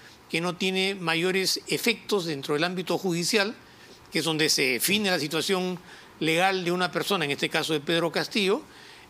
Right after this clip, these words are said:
eh, y mientras esto no se enrumbe, como lo acabo de manifestar, serán simple y llanamente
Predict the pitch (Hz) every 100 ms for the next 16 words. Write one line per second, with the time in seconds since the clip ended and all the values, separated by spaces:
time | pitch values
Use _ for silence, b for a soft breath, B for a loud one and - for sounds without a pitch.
0 | - - 147 143 151 170 240 147 143 156
1 | 127 202 180 170 180 156 170 185 220 190
2 | 202 254 - 123 135 135 180 180 165 156
3 | 139 143 - 196 233 B B B - 180
4 | 190 175 208 190 190 190 185 185 190 180
5 | 190 190